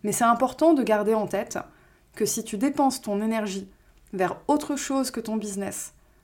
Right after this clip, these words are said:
lorsque cette chose-là est particulièrement énergivore comme le militantisme, c'est normal que ton business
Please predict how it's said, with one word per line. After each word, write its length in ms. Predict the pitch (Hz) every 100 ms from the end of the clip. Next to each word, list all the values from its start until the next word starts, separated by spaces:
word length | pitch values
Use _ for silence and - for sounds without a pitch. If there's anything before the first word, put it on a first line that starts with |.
| _ -
lorsque 320 | 190 - 208
cette 220 | - 254
chose-là 460 | 254 220 214 202 - 190
est 80 |
particulièrement 800 | 180 - 330 330 294 294 269 247 247
énergivore 720 | 226 202 170 185 180 160 -
comme 180 | 320
le 80 | 311
militantisme, 800 | 262 208 202 180 - 247 - 185 - _ _ _ _ _ -
c'est 200 | - 180
normal 580 | 202 277 269 262 254
que 80 | 247
ton 160 | 214 202
business 600 | 202 196 214 214 -